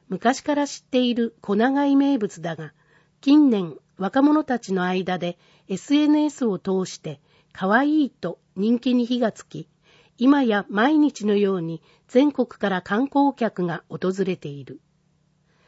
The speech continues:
あまりの人気に、二年前には色を塗り直してお色直し。今ではときめきフルーツバス停通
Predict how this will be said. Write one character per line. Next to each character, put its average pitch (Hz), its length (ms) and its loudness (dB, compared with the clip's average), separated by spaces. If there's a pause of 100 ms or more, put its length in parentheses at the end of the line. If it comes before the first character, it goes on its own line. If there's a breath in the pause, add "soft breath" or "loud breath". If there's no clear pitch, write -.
(380)
あ 202 100 -4
ま 262 160 2
り 320 140 4
の 247 120 2
人 208 240 0
気 208 160 -4
に、 190 220 -2 (240)
二 196 140 0
年 285 280 4
前 302 240 2
に 220 120 0
は 185 200 -2
色 214 240 2
を 247 120 2
塗 196 140 0
り 202 120 0
直 214 260 0
し - 140 -12
て 160 200 -12 (140)
お 185 100 -2
色 226 220 0
直 214 260 -2
し。 - 300 -18 (960)
今 294 240 2
で 240 100 2
は 196 220 -2 (200 soft breath)
と 196 120 -6
き 262 160 0
め 294 120 4
き 294 200 -2
フ 254 120 -2
ル 277 100 6
ー 302 140 6
ツ 285 140 -4
バ 269 160 2
ス - 120 -14
停 294 260 -2
通 269 80 -2